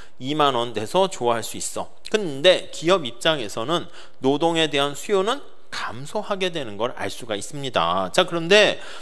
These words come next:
노동에 대한 수요가 감소했는데 만약에 쬐끔 감소했어요. 여덟 명, 이렇게 두 명만 감소해서 잘렸어.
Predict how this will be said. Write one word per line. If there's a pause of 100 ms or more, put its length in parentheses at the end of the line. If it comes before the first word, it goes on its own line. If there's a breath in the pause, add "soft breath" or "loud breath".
(180 loud breath)
노동에
대한
수요가
감소했는데
만약에 (300 loud breath)
쬐끔
감소했어요. (120)
여덟
명, (400 loud breath)
이렇게
두
명만
감소해서
잘렸어.